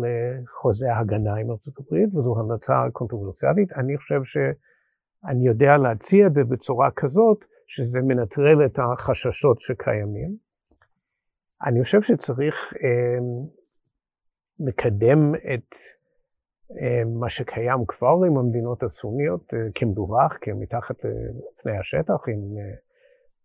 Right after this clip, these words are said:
עם מדינות המפרץ ועם מצרים וירדן. לפעמים אנחנו צריכים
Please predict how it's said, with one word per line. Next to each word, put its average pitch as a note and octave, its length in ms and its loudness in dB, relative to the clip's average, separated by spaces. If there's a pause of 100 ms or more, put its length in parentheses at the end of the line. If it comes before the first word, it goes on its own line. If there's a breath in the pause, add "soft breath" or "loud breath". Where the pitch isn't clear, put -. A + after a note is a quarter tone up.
עם C#3 200 0
מדינות A2+ 360 0
המפרץ D3+ 720 2
ועם A#2 240 -4
מצרים A#2+ 440 -4 (100)
וירדן. A2+ 800 -4
לפעמים G3 520 -4
אנחנו G#3+ 260 -2
צריכים F3+ 360 -4